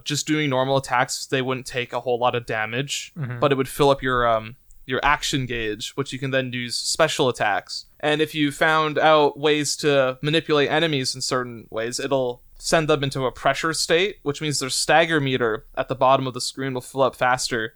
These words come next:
Speaker 1: And then when that happens, they get stunned and you do way more damage.
Speaker 2: Hmm. Uh, leading up to <laughs> this, uh, state of play on Twitter, I saw a lot of leaks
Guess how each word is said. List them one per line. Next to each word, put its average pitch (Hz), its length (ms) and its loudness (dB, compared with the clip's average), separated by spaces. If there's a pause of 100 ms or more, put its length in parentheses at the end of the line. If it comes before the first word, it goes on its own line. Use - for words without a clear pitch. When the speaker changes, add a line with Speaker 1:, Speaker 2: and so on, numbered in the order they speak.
Speaker 1:
And 139 120 -4
then 143 60 4
when 135 120 0
that 156 180 6
happens, 131 380 0
they 135 80 0
get 127 160 -2
stunned 139 400 4
and 120 100 -4
you 120 60 -4
do 127 120 -2
way 127 220 0
more 117 200 -2
damage. 110 540 -6 (140)
Speaker 2:
Hmm. 131 340 -4 (200)
Uh, 120 340 4
leading 160 400 -2
up 180 240 2
to 170 280 0
<laughs> - 20 0
this, 147 320 2
uh, 151 200 8
state 151 300 2
of 139 80 -2
play 143 240 2
on 123 140 -2
Twitter, 123 380 -2 (440)
I - 40 0
saw 185 200 6
a 190 40 6
lot 185 180 6
of 131 80 2
leaks - 600 -4